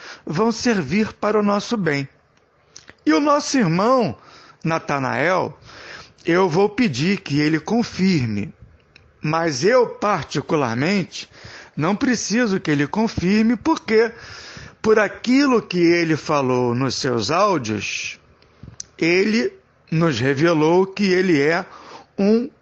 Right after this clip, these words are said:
unicista. O que que é um unicista? Basicamente falando, o que é a doutrina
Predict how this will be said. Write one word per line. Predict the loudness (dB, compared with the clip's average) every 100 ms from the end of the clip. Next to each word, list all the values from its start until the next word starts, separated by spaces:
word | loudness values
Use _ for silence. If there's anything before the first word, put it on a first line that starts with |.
| _
unicista. | 0 2 2 2 0 -2 0 0 -2 -6 -6 -8 _ _ _ _ _ _ _ _ _ -20 -6
O | -4
que | 0 0 0
que | 0 4 4
é | 4 2 -4 -18 _ _
um | 2 2 0 -6 -18 -2
unicista? | 2 4 2 0 -2 2 2 0 -6 -4 -4 -4 -10 _ _ _ _ _ _ _ _ _ _ -18
Basicamente | -8 -4 0 0 -2 -6 -4 -4 -2 -4 -4 -6 -6 -10
falando, | -8 -8 -6 -4 -2 -4 -4 -6 -6 -12 _ _ _ _ _ _ -20 _ _ _ _ _ _ _ -6
o | -6
que | -6 -6 -2 0 0
é | 0 -2 -6 -14 _ _ _ _ _
a | -6 -4
doutrina | -2 -2 -4 -8 -4 -4 -4 -4 -6 -8